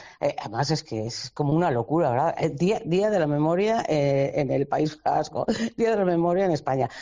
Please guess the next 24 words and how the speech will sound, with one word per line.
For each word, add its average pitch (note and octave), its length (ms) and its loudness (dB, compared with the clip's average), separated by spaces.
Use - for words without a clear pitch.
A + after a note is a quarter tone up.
Día G#3 200 2
de, F#3+ 320 2
de D#3+ 120 0
la D#3 80 2
Memoria D#3+ 500 2
europeo, C3 460 0
día, G#3+ 260 2
o - 40 -12
sea, - 220 -4
nada, A#2+ 400 -2
o C3+ 60 -6
sea, C#3+ 120 0
eh, - 220 -6
siempre C4 680 -2
nosotros G#3 420 -2
hemos D#3+ 280 0
sido, D3 180 2
eh, C3+ 720 2
n-, F#3 200 -4
n-, G3+ 180 -2
nunca G#3+ 380 0
nos E3 200 0
han E3 100 2
interesado D3+ 560 0